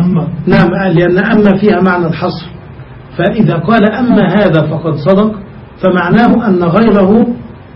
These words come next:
Speaker 2: لم يصدق، هذا يوحي بذلك. فقال له: "قم حتى يقضي الله فيك." وقال صاحباه مثل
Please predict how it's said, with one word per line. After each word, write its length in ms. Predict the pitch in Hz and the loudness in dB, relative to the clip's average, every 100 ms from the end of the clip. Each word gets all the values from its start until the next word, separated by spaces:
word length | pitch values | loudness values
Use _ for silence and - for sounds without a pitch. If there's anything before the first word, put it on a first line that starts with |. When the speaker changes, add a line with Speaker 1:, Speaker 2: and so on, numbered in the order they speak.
| - 185 | -8 -2
Speaker 2:
لم 160 | 185 | 2
يصدق، 340 | 185 165 127 139 - 143 143 143 143 143 143 143 143 143 143 - - - - - - - - - - - - | 2 0 -4 -4 -6 -8 -10 -8 -8 -6 -4 -4 -6 -10 -14 -18 -20 -20 -20 -20 -20 -20 -20 -20 -20 -20 -8
هذا 220 | 175 165 | -2 2
يوحي 320 | 170 220 196 | 2 2 2
بذلك. 540 | 202 185 156 147 127 127 - - - - - - - - - - - - - - - - - - - | 2 2 2 2 2 -2 -8 -12 -16 -16 -18 -20 -20 -20 -20 -20 -20 -20 -20 -18 -18 -16 -16 -12 -4
فقال 440 | 214 240 226 175 | -2 0 0 2
له: 140 | 180 170 165 | 0 0 -2
"قم 240 | 202 160 120 - - | 0 2 0 -4 -10
حتى 360 | - 233 - 170 170 | -4 -4 0 2 2
يقضي 340 | 196 175 147 139 | 2 0 2 2
الله 360 | 143 185 165 | 2 2 2
فيك." 280 | 160 135 123 - - - - 190 | 0 0 -2 -4 -10 -14 -4 0
وقال 460 | 190 254 262 202 - | 0 2 2 2 2
صاحباه 520 | 180 - 165 202 226 | 0 0 0 2 4
مثل 300 | 214 208 208 | 4 2 2